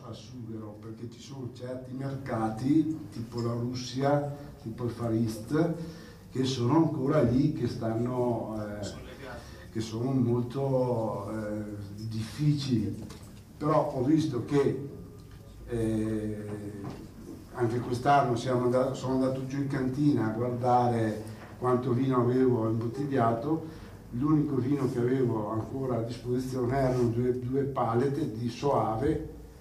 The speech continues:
Speaker 1: tappato a sughero. Quindi ho detto, "Boh, allora vuol dire che
Speaker 2: C'è il perché.
Speaker 1: c'è il suo perché." E io dal prossimo anno non, non farò, cioè ho già avvisato i clienti che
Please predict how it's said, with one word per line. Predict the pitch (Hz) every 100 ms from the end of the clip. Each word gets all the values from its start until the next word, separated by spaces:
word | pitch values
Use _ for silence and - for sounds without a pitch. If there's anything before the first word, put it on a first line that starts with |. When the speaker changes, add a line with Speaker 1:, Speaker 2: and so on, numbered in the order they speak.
| - - - -
Speaker 1:
tappato | - - 127 117 - 160
a |
sughero. | - - 143 113 120 120 - - - - - -
Quindi | - 160 139
ho |
detto, | 143 147 -
"Boh, | 120 135 110 - -
allora | 131 - 123 127 131 -
vuol | 120
dire | 120 117 123 -
che | - 113 -
Speaker 2:
C'è | -
il | -
perché. | - - - - 143
Speaker 1:
c'è | - 117
il | 107
suo | - 117
perché." | - 98 - - - - - - - - - - -
E | 139
io | 131 131 147 180
dal | 160 151
prossimo | - 127 127 127 165 175 151
anno | 117 117 147 180 - -
non, | 123 120 - 113
non | 117 113
farò, | 123 120 - - - -
cioè | 117 101
ho |
già | 110 123
avvisato | 113 110 127 123 120
i |
clienti | 139 147 117 107 131 160 -
che | 113 107 -